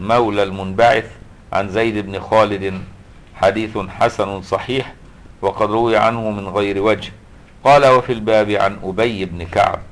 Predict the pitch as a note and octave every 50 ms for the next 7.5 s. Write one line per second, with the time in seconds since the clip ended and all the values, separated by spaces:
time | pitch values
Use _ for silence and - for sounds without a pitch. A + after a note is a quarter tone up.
0 | - - - - - - F2+ F2+ G2 G2+ F#2+ F#2+ G2+ G#2 A2+ A#2+ A2+ G2+ F#2 F#2+
1 | G2 F#2 G2+ A2+ C3 C3+ A#2+ G#2 F#2 - E2+ F2+ F#2 F#2 E2+ E2 F#2 F#2 F2 E2+
2 | F2 G2 A2+ B2 A#2 G2 E2 D#2+ - - D#2+ D2+ E2 E2 E2 E2 E2 E2 E2+ F2
3 | F#2 G#2+ A#2 A#2 G#2 F2 D#2 D2 C#2 C#2 - - - D#2 E2+ E2+ E2+ E2 E2+ F2
4 | F2+ F#2+ G#2 A2 G#2+ G2 E2+ D#2+ - - D#2+ D#2 D#2+ D#2+ D2+ D#2 D#2 D#2+ E2+ F2+
5 | G2+ G#2+ A2 G#2 F#2 E2+ - - - - - - - - - - - - - -
6 | F#2 F#2+ G2 F#2+ G2 F#2 F2+ G#2 A2+ A#2 A2+ F#2+ D#2+ D#2+ D#2+ D#2+ D#2 E2 E2+ F#2
7 | G2+ F#2+ F2 D#2 D#2+ D#2 D2 D2 C2+